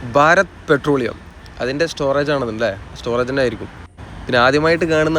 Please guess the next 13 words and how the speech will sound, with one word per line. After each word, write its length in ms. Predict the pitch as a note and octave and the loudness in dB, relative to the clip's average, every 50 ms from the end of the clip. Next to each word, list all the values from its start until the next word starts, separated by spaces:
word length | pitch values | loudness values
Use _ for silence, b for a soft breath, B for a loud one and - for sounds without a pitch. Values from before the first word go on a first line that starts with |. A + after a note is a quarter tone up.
| D3 | 2
ആൾക്കാർക്ക് 340 | C#3+ C#3 A#2+ D3 D3 D3 D3+ D3+ | 2 2 2 0 0 0 0 0
ചിലപ്പോൾ 200 | C#3+ C#3 C3+ C3+ B2+ | 0 0 0 0 0
ഇവനെന്താ 260 | D#3 F#3 G3 - G3 E3 | 0 -2 -2 0 2 2
ഇടയ്ക്കിടയ്ക്ക് 380 | C#3+ C3+ C3 - E3+ E3+ F3+ E3 - | 2 2 2 0 0 0 0 0 0
കൊച്ചിയിലേക്കും 500 | D3 C3 A#2+ - D#3+ D#3+ F3 F3 E3+ G3 F#3 | 0 -2 0 -2 -2 0 0 0 0 2 0
മറ്റിടത്തേക്കും 460 | E3 - - D3+ D#3+ C#3 E3 D#3 E3 D3 | 0 2 0 -2 0 0 -2 -2 -2 0
പോകണമെന്നുള്ള 340 | C3+ C3 C3+ D3 D3+ D3 C#3+ C3 | 0 0 2 2 2 2 2 2
തോന്നൽ 220 | B2+ A#2+ A#2+ C3 C#3 C3+ | 2 0 0 0 0 0
വന്നേക്കാം. 340 | A#2+ A#2 A#2+ A#2+ - C3+ C3 C3 - | 0 0 -2 -2 0 -2 -2 -2 -4
സുഹൃത്തുക്കളെ, 500 | C3 A#2+ A#2+ A#2+ D3 C3+ B2 D3+ D3+ D#3 - - - - - - - - - - - - - - - | -6 -6 -4 -4 -6 -2 2 4 4 4 2 0 -4 -12 -14 -14 -14 -14 -16 -16 -16 -16 -16 -8 -6
സംഭവം 280 | A#2+ A#2 A#2 B2+ C3+ C#3+ C#3 - | -4 -4 0 0 -2 -2 -2 -4
സെറ്റാണ്. 360 | B2 G#2 - B2+ A#2 G#2 - - - - - - | -6 -4 -2 -2 -2 -2 -4 -8 -12 -16 -16 -12
കുറച്ചൊന്ന് 460 | - A2+ A2+ - - D3 C#3+ C#3+ C#3+ | -10 -10 -10 -6 -4 -2 0 0 0